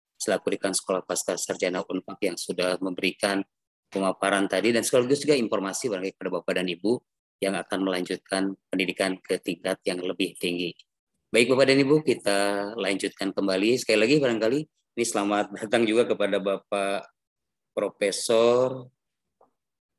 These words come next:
eh, maaf, kepada Bapak Doktor Wardani Sugianto M Pd selaku Direktur P S M K Kemendikbud Republik Indonesia.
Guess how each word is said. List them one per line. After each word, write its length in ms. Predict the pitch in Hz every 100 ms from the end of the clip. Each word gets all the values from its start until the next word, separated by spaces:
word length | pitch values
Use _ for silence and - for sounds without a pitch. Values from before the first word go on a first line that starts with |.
| _ _ _ _ _ 98
eh, 80 |
maaf, 400 | 92 98 98 117 - - _ _ -
kepada 320 | 110 113 110
Bapak 480 | 110 110 110 120 117
Doktor 480 | 113 110 - 120 120
Wardani 720 | 113 120 117 117 113 123 139
Sugianto 720 | - 117 98 107 101 95 104
M 160 | 101 98
Pd 320 | 104 98 104
selaku 320 | 101 90 104
Direktur 320 | 92 90 95 -
P 80 |
S 160 | 92 -
M 80 | 87
K 240 | 98 98 -
Kemendikbud 480 | 101 98 95 104 107 _ _ _ -
Republik 400 | 95 101 98 95
Indonesia. 720 | 101 101 98 - 110 120 135